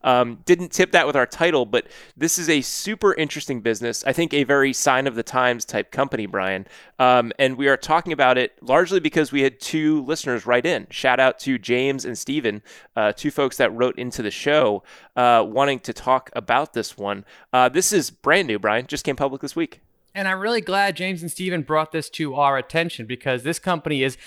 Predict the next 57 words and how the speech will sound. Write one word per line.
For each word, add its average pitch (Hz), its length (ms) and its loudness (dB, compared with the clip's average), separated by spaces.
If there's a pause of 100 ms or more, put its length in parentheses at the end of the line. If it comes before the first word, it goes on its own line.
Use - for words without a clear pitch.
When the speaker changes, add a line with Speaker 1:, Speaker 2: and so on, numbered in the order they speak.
(140)
Speaker 2:
pretty 240 280 2
small. 175 440 4
It's 123 140 -4
valued 160 340 2
today 156 280 2
at 139 40 2
about 190 540 2
two 208 300 -4
billion 180 360 0
dollars. 170 400 4
Didn't 214 200 0
really 240 180 2
move 190 280 -4
much 135 300 0 (240)
based 170 240 2
on 156 120 2
the 147 100 2
I 143 160 2
P 151 200 -4
O, 151 120 2
currently 151 280 -4
trading 135 320 -2
right 143 160 0
around 135 220 0
its 123 140 -4
I 123 100 -2
P 123 240 -6
O 120 140 2
price. 156 400 0
But 147 180 0 (180)
this 170 280 2
would 247 80 2
have 170 100 2
flown 180 400 -2 (100)
under 196 460 0
my 165 240 0
radar 190 460 0
if - 80 -10
it 135 80 -8
wasn't 156 260 -2
for 160 80 -8
James 156 340 -4
and 143 100 -8
Steven 160 360 -6
highlighting 151 520 0
it. 185 140 -2
I'm 139 180 -6
glad 190 260 4
they 180 100 -4
did 202 240 2
because 139 300 -8
this 185 160 -6
is 175 100 -8
a 135 80 2
very 143 420 0
interesting 170 300 -8
business. 185 400 -4